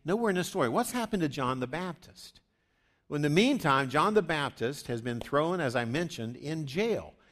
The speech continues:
He's sitting in jail. Eventually, by the way, this Herod's, uh, illegitimate wife is going to eventually cook up a scheme to tell her husband,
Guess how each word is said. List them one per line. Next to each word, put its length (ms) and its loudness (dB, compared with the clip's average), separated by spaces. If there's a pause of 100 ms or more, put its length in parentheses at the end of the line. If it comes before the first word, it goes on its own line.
(100)
He's 200 -2
sitting 520 4
in 260 -4
jail. 420 2 (200)
Eventually, 640 4
by 260 2
the 100 -2
way, 520 -2 (640)
this 500 -4 (680)
Herod's, 840 2 (480)
uh, 240 -8 (240)
illegitimate 760 2
wife 760 0 (540)
is 160 -4
going 300 0
to 160 0
eventually 520 0
cook 240 -2
up 160 -4
a 60 -6
scheme 720 -8 (380)
to 140 -6
tell 540 0
her 180 0
husband, 680 -2